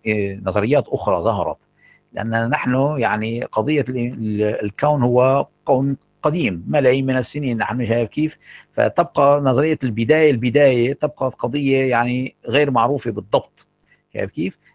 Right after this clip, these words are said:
لكن من خلال التجارب المخبرية وال-، الجهاز الكربون أربعتاش نقدر عمر التربة وعمر المعادن وما شابه، شايف كيف؟ فلذلك البداية الأخيرة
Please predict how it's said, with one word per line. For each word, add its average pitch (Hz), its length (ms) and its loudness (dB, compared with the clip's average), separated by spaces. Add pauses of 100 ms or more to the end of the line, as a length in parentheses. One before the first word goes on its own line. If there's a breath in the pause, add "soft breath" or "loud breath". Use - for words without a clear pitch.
لكن 117 300 -2
من 127 120 -2
خلال 143 540 2 (120)
التجارب 151 460 4
المخبرية 123 600 -2
وال-، 123 480 0 (1300)
الجهاز 104 1040 0
الكربون 120 400 0
أربعتاش 123 540 -2 (300 soft breath)
نقدر 139 540 0
عمر 135 280 0
التربة 139 440 0
وعمر 127 300 2
المعادن 120 560 0
وما 110 240 -2
شابه، 98 360 -6
شايف 104 260 -8
كيف؟ 139 240 -16 (960 soft breath)
فلذلك 131 880 2 (360)
البداية 139 500 2
الأخيرة 143 480 -2